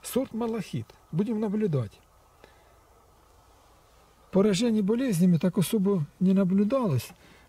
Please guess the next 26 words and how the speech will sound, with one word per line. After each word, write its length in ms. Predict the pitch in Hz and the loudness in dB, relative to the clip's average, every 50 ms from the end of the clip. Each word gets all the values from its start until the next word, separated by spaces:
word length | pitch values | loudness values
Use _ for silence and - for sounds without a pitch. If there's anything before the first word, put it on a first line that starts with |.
| _ - - | _ -8 -6
Ну, 240 | 254 240 214 175 - - _ _ _ _ _ _ _ _ _ - | -4 -2 -2 -4 -4 -8 _ _ _ _ _ _ _ _ _ -6
и 80 | - 190 | -4 -4
еще 300 | 202 190 - - - 226 | -4 -4 -6 -4 -2 -2
есть 260 | 208 208 196 151 - | 0 0 0 -2 -4
какая-то 380 | - - 165 180 175 - 180 175 | -8 -4 -2 -2 0 2 2 2
ржавенность 600 | 165 151 165 240 220 196 196 180 165 151 - - | 2 0 -2 -4 -2 0 2 2 2 2 0 -2
тут 160 | - 151 - | -4 -4 -2
такая. 320 | - 151 - 156 147 156 | -4 -2 -2 -2 -2 -2
Будем 300 | 180 190 247 277 269 240 | 0 -2 -2 -2 -2 -4
наблюдать. 500 | 220 226 196 214 214 202 143 120 101 - - - - _ - - - _ _ - _ | -4 -4 -2 -2 -2 0 -2 -2 -4 -8 -12 -20 -20 _ -20 -20 -20 _ _ -10 _
Это 260 | - 226 175 - 208 | -4 -2 0 0 0
такое 340 | - 190 165 - 208 196 175 | 0 -2 -2 0 0 0 0
первое 340 | - - 202 190 185 185 175 | 2 0 0 2 2 0 -2
плодоношение 680 | 151 190 190 175 190 214 196 - - 262 226 202 175 | -2 -4 -2 -2 -2 -2 -4 -4 -4 -4 -2 -2 -2
в 40 | 135 | -2
питомнике. 760 | - - 151 127 - 151 139 131 131 120 110 - 127 120 120 - - _ _ - _ - _ - - _ _ _ _ _ _ _ _ - _ _ _ _ _ - | -2 -4 -4 -2 -2 -2 0 0 -2 -2 -4 -6 -10 -10 -12 -16 -20 _ _ -20 _ -20 _ -20 -20 _ _ _ _ _ _ _ _ -20 _ _ _ _ _ -6
И 220 | - 185 180 170 143 | -4 -2 -2 -2 -4
сказать 520 | - - - - 175 160 220 233 190 - | -6 -4 -4 -2 -2 0 0 -2 -2 -2
конкретно 680 | - 208 180 - - 214 196 156 - - 196 185 156 - - _ _ _ _ - - _ _ _ _ _ _ | -2 -2 -2 0 0 -2 -2 -2 -4 -4 -4 -4 -4 -6 -8 _ _ _ _ -20 -20 _ _ _ _ _ _
пока 240 | - - - - 196 | -12 -4 -2 0 0
еще 240 | 190 156 - - 160 | 0 0 -2 -4 -4
что-нибудь 400 | - - 196 180 170 175 170 160 | -2 -2 -2 0 0 0 0 0
рано 240 | 170 170 156 139 131 | 0 0 0 0 2
за 140 | 123 131 | 2 0
этот 220 | 127 - - 127 - | 0 0 -2 -4 -6
сорт. 440 | - - 131 110 101 107 - - | -6 -10 -10 -10 -10 -14 -18 -20